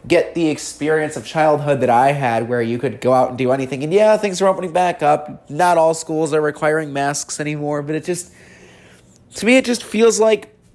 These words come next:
the kids in the post-pandemic world are, are having it harder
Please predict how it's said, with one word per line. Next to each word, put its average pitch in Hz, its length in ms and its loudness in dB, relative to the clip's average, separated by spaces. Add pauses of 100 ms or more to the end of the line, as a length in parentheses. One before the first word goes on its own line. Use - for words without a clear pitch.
(480)
the 156 220 -2
kids 196 420 0
in 170 300 -4
the 147 420 0
post-pandemic 135 960 -4
world 139 420 0 (760)
are, 135 500 -2 (640)
are 143 100 -6
having 180 320 -2
it 156 140 -2
harder 113 720 0